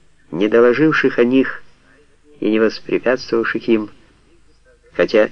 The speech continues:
им был известен запрет фюрера. При таких обстоятельствах национал-социалистическое движение должно, к сожалению,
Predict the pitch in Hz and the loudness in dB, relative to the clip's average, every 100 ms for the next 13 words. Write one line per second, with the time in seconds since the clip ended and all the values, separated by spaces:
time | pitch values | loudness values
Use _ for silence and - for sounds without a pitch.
0 | - 101 95 98 92 87 117 - 107 95 | -4 -4 0 0 0 0 0 0 -2 -2
1 | 82 110 95 - 85 76 - - - _ | -2 -2 -4 -2 -2 -2 -4 -10 -20 _
2 | _ - - - _ _ _ _ _ _ | _ -20 -20 -20 _ _ _ _ _ _
3 | _ - 101 110 107 156 160 - 143 139 | _ -2 2 2 2 2 0 0 2 2
4 | - 82 - - - - _ _ _ _ | 0 -10 -14 -20 -20 -20 _ _ _ _
5 | _ - 87 107 113 156 151 - 127 127 | _ -6 -4 0 2 4 2 2 0 2
6 | 123 117 156 - 143 120 101 107 104 143 | 0 0 -2 -2 0 0 0 0 0 0
7 | 117 87 104 98 113 156 156 - 123 107 | -2 0 0 0 0 -2 -2 -6 -2 0
8 | 120 143 139 131 | 2 2 4 2